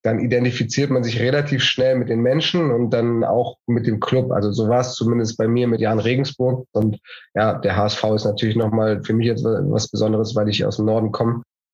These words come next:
Bin Dithmarscher Jung, also aus Schleswig-Holstein. Und, ähm, das war, äh, natürlich nochmal eine andere Geschichte, auch für den H S V arbeiten zu dürfen.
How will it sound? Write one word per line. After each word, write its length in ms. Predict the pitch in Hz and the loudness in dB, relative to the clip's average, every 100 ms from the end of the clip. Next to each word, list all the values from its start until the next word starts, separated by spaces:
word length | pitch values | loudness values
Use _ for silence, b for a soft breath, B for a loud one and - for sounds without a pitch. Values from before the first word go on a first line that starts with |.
| _ | _
Bin 160 | 110 107 | -2 0
Dithmarscher 400 | 117 117 117 117 | 0 0 2 2
Jung, 340 | 113 123 123 | 2 0 0
also 160 | 110 110 | 0 0
aus 140 | 107 | 0
Schleswig-Holstein. 880 | - 104 107 101 117 - 120 120 113 | 0 0 0 2 2 0 0 0 0
Und, 480 | 104 110 107 107 - | 0 2 2 0 0
ähm, 360 | 110 104 104 - B B _ | 0 0 -2 -6 B B _
das 260 | 104 101 - | -4 -2 -2
war, 400 | 107 107 104 - | 0 2 0 0
äh, 200 | 107 104 | 0 0
natürlich 420 | 107 - 110 - | -2 -2 -2 0
nochmal 340 | 107 104 110 | 0 0 2
eine 80 | 107 | 2
andere 220 | 120 117 | 2 2
Geschichte, 440 | 107 - 107 104 101 | 2 0 0 0 0
auch 160 | 98 | 0
für 120 | - 104 | 0 0
den 80 | |
H 80 | 101 | 2
S 100 | 101 | 0
V 180 | - 107 | -2 0
arbeiten 280 | 98 98 95 | 2 0 0
zu 120 | 98 | 0
dürfen. 340 | - 92 107 | 0 0 -2